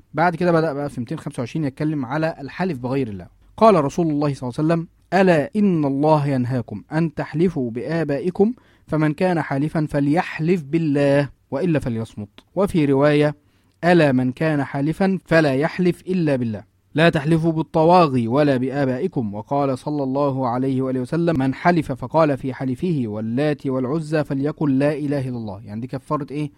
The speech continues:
من يحلف بغير الله. يبقى إذن الحلف بغير الله شرك أكبر إن اعتقد أن المحلوف به عظيم كتعظيم الله أو أعظم من الله، ده شرك.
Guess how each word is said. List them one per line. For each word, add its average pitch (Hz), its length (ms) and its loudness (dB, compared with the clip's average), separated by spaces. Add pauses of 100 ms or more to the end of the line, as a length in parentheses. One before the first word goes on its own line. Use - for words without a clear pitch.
(280)
من 117 160 -4
يحلف 135 360 -4
بغير 127 380 -4
الله. 104 260 -6 (240)
يبقى 123 160 -8
إذن 156 100 -4
الحلف 160 260 -6
بغير 151 200 -2
الله 165 100 -2
شرك - 480 -2 (160)
أكبر 160 460 -4 (100)
إن 135 100 -4
اعتقد 131 480 -4
أن 160 200 -4
المحلوف 156 440 -2
به 143 360 -4 (180)
عظيم 139 520 0
كتعظيم 135 500 -4
الله 147 220 2
أو 143 300 -8
أعظم 180 320 0
من 139 140 -4
الله، 151 240 -2
ده 160 120 -8
شرك. - 360 -10